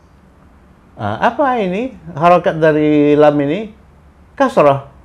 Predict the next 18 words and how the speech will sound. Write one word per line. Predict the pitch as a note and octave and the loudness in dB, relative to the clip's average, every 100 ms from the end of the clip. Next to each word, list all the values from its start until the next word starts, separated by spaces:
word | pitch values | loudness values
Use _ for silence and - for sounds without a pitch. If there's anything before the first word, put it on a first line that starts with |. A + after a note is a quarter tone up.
| - - _ - | -20 -20 _ -6
Oleh | C#3+ | -6
karena | C#3 G#3+ G#3 | -2 -2 0
sama | B3 B3+ A#3 | -2 -2 -4
dengan | F#3+ F#3 | -4 -4
ini. | A3 E3+ - - - - - - | -4 -6 -10 -20 -20 -20 -20 -20
Lil | - C#3+ C3+ | 0 2 2
malaikati | C3 B2 B2+ C3 B2 A#2+ B2 B2 F#3+ G#3+ A3 - - - - - | 0 0 2 2 0 -2 -4 -2 -4 -4 -8 -20 -20 -20 -20 -20
kulli, | - F3 E3 C#3+ C3+ E3 A#3 - - - - - - - - - - - - - - - - | -4 0 2 2 2 2 0 -2 -16 -20 -20 -20 -20 -20 -20 -20 -20 -20 -18 -18 -20 -20 -4
kulli, | C#3 C3+ E3+ G#3 G#3 | -2 -2 -2 -6 -8
kemudian | D#3+ D3+ C#3 B2 | -4 -2 0 0
kata | B2 A#2+ A2+ | -2 -2 0
gantinya, | A2 G2+ G#3+ D3+ F#2+ G#2 E3+ - | 0 -2 -4 -4 -6 -8 -10 -12
kata | C3 A#2+ | -6 -4
gantinya | A2+ G#2+ B2 D#3 E3 - | -4 -4 -6 -6 -6 -6
malaikah | C3+ D3+ D#3 C#3 C#3 | -2 2 2 0 -4
itu | C3 B2 D3+ | -6 -4 2
hum | F#3 B2 D#2+ | 4 4 0
ya. | D#2+ A#2+ | -8 -12